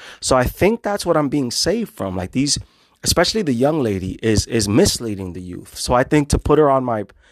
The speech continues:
platform would, in theory, allow, I'm allowing that to happen. So I think that's what's happening, and I'm not sure. So I just wanna reflect on that.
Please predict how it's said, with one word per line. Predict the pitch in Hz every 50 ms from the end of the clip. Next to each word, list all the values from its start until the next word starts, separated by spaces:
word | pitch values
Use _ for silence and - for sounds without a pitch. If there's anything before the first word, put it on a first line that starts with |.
| _ _ _
platform | - 139 151 175 - - - 135 127 123 113 110 110
would, | 110 110
in | - - 131 127 143 143
theory, | - - 147 151 156 151 135 113 107 104 101 104 - _ _ _ _ _ _ _ _ _ _ _ _ _ _ _ _ _ _ _ _ _ _ _ _ _ _ _ _ _ _ _ _ _ _ _ - - - _ _ _ _ _ _ _ _ _ _ _ _ _ _ -
allow, | 120 120 120 123 139 151 151 - - _ _ _ _ _ -
I'm | 131 139 135
allowing | 127 123 127 143 170 196 196 160 120 101
that | 98 98 - -
to | - -
happen. | 110 107 131 127 123 - 101 95
So | 92 - 117
I | 113 117
think | - - - - - 180 240 262 240 -
that's | - 165 143 135 -
what's | 127 110 -
happening, | - 123 120 113 - - 92 90 - - -
and | - 123 135 -
I'm | - 143 165 180 180
not | 170 160 147 139
sure. | - - - 104 95 92 - _ _ _ _ _ _ _
So | - - 139
I | 139
just | 139 -
wanna | 185 170 160
reflect | 156 156 147 - - 151 156 151 - -
on | 143 139 135
that. | 123 131 127 127 -